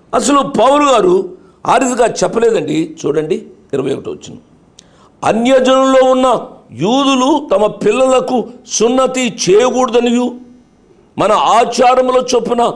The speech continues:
నడవకూడదనియు నీవు చెప్పుట వలన వారందరూ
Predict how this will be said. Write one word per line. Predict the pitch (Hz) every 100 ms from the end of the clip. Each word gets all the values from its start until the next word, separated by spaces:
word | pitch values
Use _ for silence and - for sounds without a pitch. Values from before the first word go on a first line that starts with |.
| - -
నడవకూడదనియు | 120 135 202 247 247 254 254 254 254 254 247 - - _ _ _ _ -
నీవు | 180 233
చెప్పుట | 226 175 190 233 233
వలన | 240 240 247 214 - - -
వారందరూ | 143 180 240 254 262